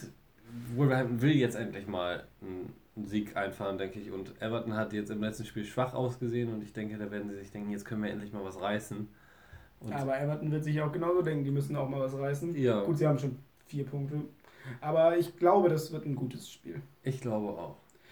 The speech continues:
Speaker 1: Und
Speaker 2: Aus-
Speaker 1: Everton hat heute, heute gespielt im
Speaker 2: Ach so, ist das schon zu Ende?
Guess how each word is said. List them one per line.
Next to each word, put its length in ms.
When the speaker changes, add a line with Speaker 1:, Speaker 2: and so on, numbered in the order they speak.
Speaker 1:
Und 140
Speaker 2:
Aus- 80
Speaker 1:
Everton 340
hat 120
heute, 500
heute 300
gespielt 480
im 360
Speaker 2:
Ach 60
so, 140
ist 180
das 100
schon 120
zu 100
Ende? 260